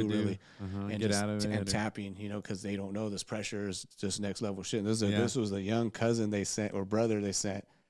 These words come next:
Speaker 2: the
Speaker 1: Uh-huh.
Speaker 2: smallest, you know what I mean? Like,
Speaker 1: <laughs>
Speaker 2: small as fuck, one fifty, one sixty
Speaker 1: Yeah.
Speaker 2: pounds, you know,
Speaker 1: And he was
Speaker 2: welterweight type.
Speaker 1: dominating.
Speaker 2: And he's just fucking everybody up. Different weight. There was no weight
Speaker 1: That's
Speaker 2: classes back
Speaker 1: crazy.
Speaker 2: then. Whoever, he's just fucking everyone up because no one knows how to defend this shit.
Speaker 1: Yeah.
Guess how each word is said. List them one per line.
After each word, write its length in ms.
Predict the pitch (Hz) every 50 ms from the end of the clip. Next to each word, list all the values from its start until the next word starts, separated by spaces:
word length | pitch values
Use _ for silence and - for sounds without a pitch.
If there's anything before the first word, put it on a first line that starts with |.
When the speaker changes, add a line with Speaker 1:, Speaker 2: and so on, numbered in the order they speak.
| -
Speaker 2:
the 60 | - 101
Speaker 1:
Uh-huh. 100 | 104 101
Speaker 2:
smallest, 640 | 101 101 107 113 113 113 107 104 98 - - -
you 100 | 107 107
know 80 | 107 107
what 60 | 110
I 20 | 110
mean? 100 | 110 104
Like, 160 | 104 104 -
Speaker 1:
<laughs> 100 | - -
Speaker 2:
small 200 | 110 110 110 107
as 100 | 104 -
fuck, 300 | - - 127 113 107 101
one 160 | 104 104 101
fifty, 360 | - - 117 107 - 113 107
one 120 | 107 107 101
sixty 300 | - 113 107 - 117 117
Speaker 1:
Yeah. 200 | 117 113 113 113
Speaker 2:
pounds, 180 | 113 110 107 113
you 40 | 104
know, 60 | 107
Speaker 1:
And 60 | 98
he 20 | 101
was 240 | 110 117 110 107
Speaker 2:
welterweight 240 | 113 110 110 104 101
type. 100 | 110 110 110
Speaker 1:
dominating. 520 | 110 113 113 117 117 113 117 117 113 113 -
Speaker 2:
And 100 | 107 101
he's 140 | 110 107 107
just 140 | 101 95 -
fucking 280 | 120 104 98 117 104
everybody 500 | 110 117 120 113 110 104 101 101 101 101 101
up. 180 | 101 98 98 - - 98 107
Different 300 | - 113 107 - 120 113
weight. 200 | 101 113 117 110
There 80 | 110 113
was 100 | 113 104
no 100 | 117 107
weight 220 | 104 110 113 113 -
Speaker 1:
That's 220 | 120 113 113 -
Speaker 2:
classes 120 | - 117 117
back 220 | 117 120 110 113
Speaker 1:
crazy. 120 | 117 117 113
Speaker 2:
then. 320 | 113 113 113 113 113 104
Whoever, 400 | 101 113 117 110 113 117 110 104 95
he's 140 | 95 98
just 120 | 101 95 -
fucking 240 | 123 110 - - 107
everyone 260 | 104 101 101 104 120
up 120 | 123 107
because 320 | 107 - - 110 98 - -
no 120 | 104 101
one 100 | 107 104
knows 140 | 101 98 104
how 80 | 101 101
to 60 | 98
defend 320 | 98 92 - 120 120 117
this 120 | 110 101 -
shit. 200 | - - 110 110
Speaker 1:
Yeah. 380 | 110 110 113 113 110 110 107